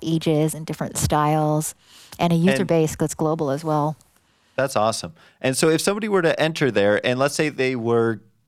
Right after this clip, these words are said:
Speaker 2: kinda younger to the game or, or, or new to the produc-, production tools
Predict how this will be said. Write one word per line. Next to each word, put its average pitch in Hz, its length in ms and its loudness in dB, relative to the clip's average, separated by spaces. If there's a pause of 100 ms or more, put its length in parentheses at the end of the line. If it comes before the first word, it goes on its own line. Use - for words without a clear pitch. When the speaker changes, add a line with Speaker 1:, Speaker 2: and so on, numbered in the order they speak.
(160)
Speaker 2:
kinda 120 220 0
younger 117 400 2
to 113 140 -2
the 98 80 0
game 110 360 2
or, 95 200 2
or, 92 320 -2
or 95 100 -4
new 120 340 0
to 104 440 -4
the 95 180 -6
produc-, 117 380 -4 (260)
production 98 540 -4
tools 90 440 -2